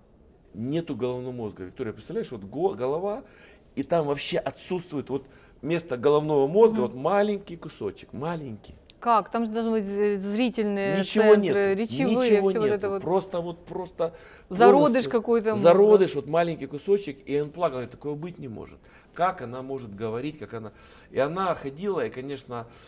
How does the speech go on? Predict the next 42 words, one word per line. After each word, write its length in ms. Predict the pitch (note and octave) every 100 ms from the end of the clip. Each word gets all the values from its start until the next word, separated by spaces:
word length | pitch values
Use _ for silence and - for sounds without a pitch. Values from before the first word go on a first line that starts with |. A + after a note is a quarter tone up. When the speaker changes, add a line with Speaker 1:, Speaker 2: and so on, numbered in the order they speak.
| - -
Speaker 1:
и 60 | C3+
мы 140 | F3
тренировались. 680 | E3 D3+ C#3+ C#3 A#2+ F#2 G2
Знаешь, 240 | C3+ D3
она 240 | B2+ D3 C#3+
даже, 420 | G#2+ C3 C3+ A2+
вот 260 | B2 - -
наше 300 | D3 C#3+ A#2 G#2+ - _ - -
состояние 440 | A#2+ D3 D3 B2+
духовное 680 | A2 A#2 E3+ F#3 C3 G#2+ -
мерили 360 | B2 C#3 B2+
по 140 | A#2 A#2
ней. 280 | A#2 G#2+ - _ - -
Как 80 | -
только 240 | C#3+ B2+
где-то 260 | B2 A#2 C3
мы 260 | C3+ B2 - - - -
духовно 420 | A#2 - C3+ B2
проседали, 680 | A#2+ A#2+ B2+ B2+ D3+ B2+ A#2
она, 440 | A#2 B2+ C3 - D2+
у 40 |
неё 160 | B2 B2+
начиналось 560 | A#2+ - A#2+ B2 A#2 A#2+
вот 140 | A#2+ - - -
такое 160 | - E3
впечатление, 340 | - G#3 A#3
что 160 | A#3+ G3+
Speaker 2:
Слабость, 40 |
Speaker 1:
она 160 | G#3 F3+
Speaker 2:
да, 100 | -
Speaker 1:
на 20 |
нашей 320 | F#3 A#3+ G#3+
Speaker 2:
увядать 20 |
Speaker 1:
вере, 440 | G#3+ F3+ E3+ B2 G#2
Speaker 2:
начинает. 300 | F3 E3+ F3+ -
Speaker 1:
она 220 | C3+ E3
на 100 | E3+
нашей 300 | E3+ E3 D3
вере 300 | D3+ C#3+ G#2+
вот, 160 | G2 -
вот 140 | G2+
жила. 420 | G2 A2 F#2+ D2